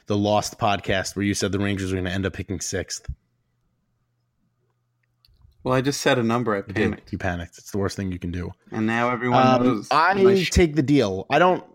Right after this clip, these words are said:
Speaker 1: I, I, I don't think it, something like that. Here's the thing. You need to. It's almost impossible to think about what these other general managers are thinking, what's running through their head. Does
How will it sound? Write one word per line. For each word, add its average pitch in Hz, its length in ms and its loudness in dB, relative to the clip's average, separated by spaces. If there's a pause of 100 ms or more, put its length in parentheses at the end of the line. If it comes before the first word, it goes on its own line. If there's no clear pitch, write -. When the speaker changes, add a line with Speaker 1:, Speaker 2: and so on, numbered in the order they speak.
Speaker 1:
I, 131 200 0
I, 113 500 0
I 127 40 4
don't 160 160 2
think 147 240 -2
it, 120 260 -4
something 131 280 0
like 120 140 0
that. 120 200 4
Here's 220 240 2
the 165 80 2
thing. 98 460 -2
You 139 140 2
need 180 180 4
to. 113 380 2
It's - 300 -6
almost 165 280 0
impossible 104 480 -2
to 92 60 -8
think 104 200 -6
about 95 360 -2
what 104 200 -2
these 104 180 0
other 101 180 0
general 104 340 -2
managers 95 720 -2 (140)
are 90 520 0 (840)
thinking, 131 520 2
what's 113 200 0
running 110 280 2
through 107 160 0
their 101 160 0
head. 101 340 0 (400)
Does 127 180 2